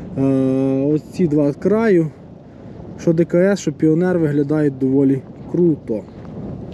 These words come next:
Е, раз, два, три, чотири, п'ять, шість. Сьомий на виході.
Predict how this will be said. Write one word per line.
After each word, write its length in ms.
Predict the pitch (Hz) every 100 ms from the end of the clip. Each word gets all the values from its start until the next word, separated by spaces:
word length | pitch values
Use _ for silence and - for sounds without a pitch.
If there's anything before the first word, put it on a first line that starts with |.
| - - - - - - -
Е, 480 | - 127 123 123 123
раз, 800 | 139 143 262 - - - - - 139
два, 380 | 139 147 127 - - - -
три, 280 | 135 131 - -
чотири, 420 | - - 202 190
п'ять, 420 | - 131 151 170
шість. 560 | - - 147 175 - - - - - - - - - - - - - - - -
Сьомий 360 | - - 147 147
на 100 | 139
виході. 440 | 120 107 - -